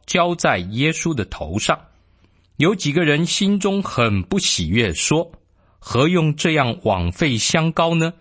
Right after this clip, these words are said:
这香膏可以卖三十多两银子，周济穷人。”他们就向那女人生气。耶稣说：“由她吧，为什么难为她呢？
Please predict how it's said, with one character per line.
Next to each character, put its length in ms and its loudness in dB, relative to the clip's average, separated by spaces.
这 160 8
香 340 2
膏 220 2
可 260 -2
以 160 2
卖 300 2
三 340 2
十 180 -4
多 220 2
两 260 0
银 240 2
子， 300 -8
周 280 0
济 260 -2
穷 340 -2
人。” 280 0
他 140 4
们 140 2
就 160 0
向 260 0
那 100 2
女 240 0
人 360 2
生 320 0
气。 340 -4
耶 120 4
稣 160 -2
说 380 -2
：“由 160 0
她 180 0
吧， 220 -4
为 240 2
什 200 -2
么 300 2
难 380 0
为 180 0
她 240 -2
呢？ 200 -2